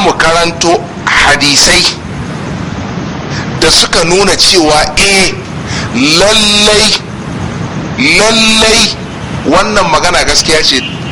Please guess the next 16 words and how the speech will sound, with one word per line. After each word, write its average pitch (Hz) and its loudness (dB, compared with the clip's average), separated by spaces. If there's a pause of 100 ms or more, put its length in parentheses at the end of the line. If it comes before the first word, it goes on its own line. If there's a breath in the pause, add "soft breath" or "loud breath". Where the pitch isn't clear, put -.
bittifaqin 190 0
duk 185 4
wani 202 2
musulmi 165 0
sahihi. 139 0 (320 loud breath)
Sannan 196 2
maganan 220 2
da 180 2
suke 170 0
na 190 2
Gadir 156 0
Kham 170 0
din 170 0
nan 147 2
ko 339 2
Khum, - 0